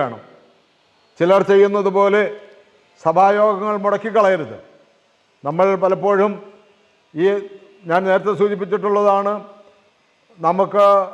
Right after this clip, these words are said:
ആ, ദൈവത്തോട് അടുത്താൽ എന്ത് കിട്ടുമെന്നുള്ള വിചാരം, കുറേയൊക്കെ ഇങ്ങനെ അടുത്ത് ജീവിക്കാനൊക്കെ ആഗ്രഹിക്കുന്നു, ഒന്നും കിട്ടാതെ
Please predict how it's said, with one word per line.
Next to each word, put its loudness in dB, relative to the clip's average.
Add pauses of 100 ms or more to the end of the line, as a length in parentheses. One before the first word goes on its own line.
(280)
ആ, -4 (540)
ദൈവത്തോട് 2 (140)
അടുത്താൽ 0 (100)
എന്ത് -2
കിട്ടുമെന്നുള്ള -2
വിചാരം, -2 (840)
കുറേയൊക്കെ 2
ഇങ്ങനെ -2
അടുത്ത് -2 (100)
ജീവിക്കാനൊക്കെ -4
ആഗ്രഹിക്കുന്നു, -4
ഒന്നും -6
കിട്ടാതെ -2